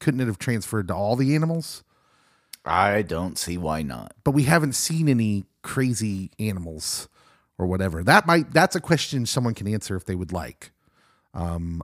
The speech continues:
Speaker 1: I am not a game player, but at some point in the games, are you taking on animals that are infected and acting crazy?
Speaker 2: A zombie bear.
Speaker 1: Side note, I saw a skunk,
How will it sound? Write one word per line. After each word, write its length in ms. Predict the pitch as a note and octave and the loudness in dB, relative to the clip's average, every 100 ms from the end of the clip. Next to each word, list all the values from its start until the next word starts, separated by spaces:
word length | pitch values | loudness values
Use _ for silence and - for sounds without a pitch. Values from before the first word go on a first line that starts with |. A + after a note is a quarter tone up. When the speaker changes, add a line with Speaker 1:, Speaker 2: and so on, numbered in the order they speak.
| - | -4
Speaker 1:
I 220 | G2 A2 | 0 2
am 180 | A2+ A2 | 2 2
not 180 | A#2 G#2+ | 2 2
a 40 | |
game 300 | G#2 A#2 A2+ | 2 0 0
player, 300 | - F#2+ F#2 | 0 -2 -2
but 140 | F2 | -2
at 80 | F#2 | -6
some 200 | - A2+ | -4 -4
point 180 | G#2 A#2 | -2 -4
in 60 | G2+ | -4
the 60 | |
games, 320 | G2 A2+ B2 | -2 0 0
are 80 | F#2+ | -2
you 380 | F2+ F#2+ F#2+ F#2+ | -4 -4 -4 -4
taking 300 | - G#2 G2 | -8 -8 -4
on 360 | F#2+ F2+ F#2 E2+ | -4 -2 -4 -6
animals 540 | - A#2+ - F#2+ D2+ - | -2 0 2 0 -6 -10
that 120 | D#2+ | -10
are 100 | D2+ | -10
infected 560 | - - - - - - _ _ _ - | -12 -14 -16 -20 -20 -20 _ _ _ -12
and 120 | F#2 | -4
acting 360 | F2 - D2+ C#2 | -4 -4 -10 -10
crazy? 520 | - A#1 A1 - - - _ _ _ _ _ _ _ _ _ _ _ _ _ _ - | -10 -10 -12 -18 -20 -20 _ _ _ _ _ _ _ _ _ _ _ _ _ _ -4
Speaker 2:
A 60 | |
zombie 680 | E2+ - - B2+ A#2 A2 F#2+ | -2 0 2 4 4 2 -2
bear. 680 | E2+ F2+ F2 E2 D#2+ C#2+ - | -2 0 0 -2 -6 -4 -4
Speaker 1:
Side 360 | - C3+ C#3 B2+ | -2 2 4 4
note, 180 | A#2+ A2+ | 4 4
I 100 | A2 | 2
saw 240 | - A2+ | 2 0
a 40 | |
skunk, 540 | F2 - - A#2+ - | 0 -4 0 -2 -4